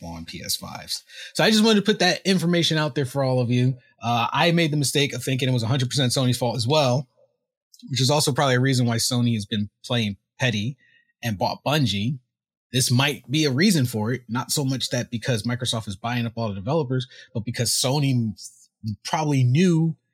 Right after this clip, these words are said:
what Microsoft was doing with the chipsets. So that's two reasons for Sony to finally say, "You know what? We've had enough. You, this is how you wanna play. We'll play." And now Sony started making their moves.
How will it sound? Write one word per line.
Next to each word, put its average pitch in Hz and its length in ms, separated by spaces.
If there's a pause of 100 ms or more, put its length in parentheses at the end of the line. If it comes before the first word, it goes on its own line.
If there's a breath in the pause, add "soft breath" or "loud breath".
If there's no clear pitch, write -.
(140)
what 123 140
Microsoft 135 420
was 117 120
doing 143 180
with 127 100
the 113 60
chipsets. 117 580
So - 240
that's 131 240
two 302 460
reasons 95 800 (500 soft breath)
for - 80
Sony 131 320
to 110 80
finally 117 320
say, 117 200
"You 117 140
know 170 140
what? 175 280 (260)
We've 127 140
had 135 140
enough. 107 420 (220)
You, 135 120
this 131 220
is 135 80
how 151 80
you 139 160
wanna 131 160
play. 127 380 (560 soft breath)
We'll 127 200
play." - 380 (840)
And 110 80
now 123 120
Sony 120 320
started 110 300
making 104 340
their 139 200
moves. - 520